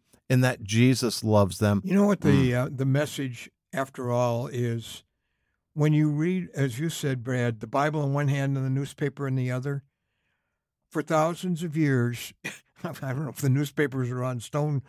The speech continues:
Speaker 2: slates then, but the news and the Bible have matched up, and you, and it's evident that God was all over it, well,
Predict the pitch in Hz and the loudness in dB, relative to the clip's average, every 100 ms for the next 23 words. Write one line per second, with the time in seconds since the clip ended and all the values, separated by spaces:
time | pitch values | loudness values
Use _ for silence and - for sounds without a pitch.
0 | - - 170 156 180 - - 165 170 180 | -12 -4 2 2 2 -2 0 2 2 0
1 | - 139 - 151 147 - _ _ _ _ | -6 -18 -14 0 2 2 _ _ _ _
2 | _ - 143 151 151 170 185 196 - - | _ -2 4 6 6 6 6 4 -2 -16
3 | _ - 143 143 131 131 139 139 143 147 | _ -2 2 2 2 0 0 -2 -6 -8
4 | - - - 139 123 127 151 175 - - | -12 -18 -6 -4 0 2 2 0 -4 -4
5 | 127 117 _ 139 131 131 131 135 131 135 | -4 -6 _ -2 0 0 0 -2 -2 0
6 | 135 120 - - 165 180 185 190 190 _ | 0 -2 -10 -2 0 2 2 0 -2 _
7 | _ _ 120 123 113 147 151 175 165 - | _ _ -6 -4 2 4 6 6 2 -4
8 | _ _ - 127 - - 175 196 208 196 | _ _ -8 -8 -4 6 10 10 8 6
9 | 185 165 175 180 _ 147 139 151 170 170 | 4 4 0 0 _ 0 6 8 8 6